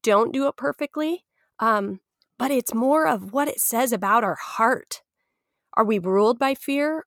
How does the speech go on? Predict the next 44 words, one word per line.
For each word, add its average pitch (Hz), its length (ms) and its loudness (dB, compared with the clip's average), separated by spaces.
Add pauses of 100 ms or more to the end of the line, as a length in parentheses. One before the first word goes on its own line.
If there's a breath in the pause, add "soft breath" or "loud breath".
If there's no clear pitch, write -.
(160)
Are 196 80 -10
we 180 100 -8
struggling 254 600 0
with 277 180 0
worry? 285 460 0 (520 soft breath)
Is 214 180 -2
our 196 120 -2
heart 247 300 2
restless 247 560 0
in 302 100 2
our 302 120 4
current 302 320 0
season? 294 680 2 (100)
Uh, 247 140 4
maybe 233 260 2
we 254 140 0
don't 285 220 4
like 247 240 2
where 311 160 4
we 302 140 4
live 311 340 2
and 277 140 4
we're 220 100 2
looking 247 380 0
for 254 120 0
a 247 80 0
way 247 180 0
to 254 140 0
escape. 247 520 -4 (420 loud breath)
You 226 80 -2
know, 214 100 0
what 202 260 -2
things 277 280 0
are 262 80 -2
we 247 180 -2
avoiding 226 600 -2
and 196 120 -4
what 202 160 -4
areas 254 420 -2
are 220 80 -6
we 202 140 -8
dragging 240 520 -4
our 202 120 -4
feet? - 400 -8